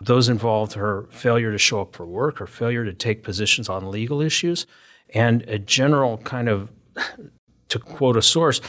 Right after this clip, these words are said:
"circling of the drain at the county attorney's office." And as I investigated deeper into twenty twenty-two, I discovered that Alistair Adel was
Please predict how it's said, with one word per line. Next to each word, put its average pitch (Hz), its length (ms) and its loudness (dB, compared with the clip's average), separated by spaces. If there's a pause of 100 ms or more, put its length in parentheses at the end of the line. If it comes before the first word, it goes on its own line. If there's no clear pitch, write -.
(100)
"circling 139 460 2
of 107 60 2
the 98 80 2
drain 135 600 0
at 107 200 -4
the 113 60 -8
county 101 340 -2
attorney's 101 460 -2
office." 98 420 0 (320)
And 113 100 4
as 113 120 6
I 113 120 0
investigated 104 760 0
deeper 120 380 2
into 104 200 -2
twenty 104 320 -2
twenty-two, 120 720 2 (280)
I 107 80 0
discovered 107 520 2
that 101 240 -4 (360)
Alistair 101 380 4
Adel 101 540 0 (260)
was 101 220 0